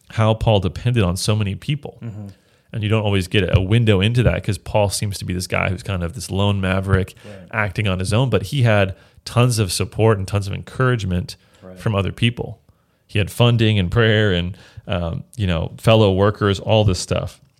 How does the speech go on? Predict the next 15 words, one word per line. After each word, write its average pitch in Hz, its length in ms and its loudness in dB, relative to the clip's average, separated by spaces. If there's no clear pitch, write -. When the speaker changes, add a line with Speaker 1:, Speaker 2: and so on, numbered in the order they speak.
Speaker 1:
So 92 460 2
pretty 185 200 2
awesome 113 440 4
to 101 60 0
see 107 240 -2
the, 90 280 2
the, 92 260 2
the, 104 160 -6
those 104 180 -2
final 101 300 2
remarks 92 600 0
and 101 200 2
then 98 220 2
this, 95 360 0
uh, 87 340 0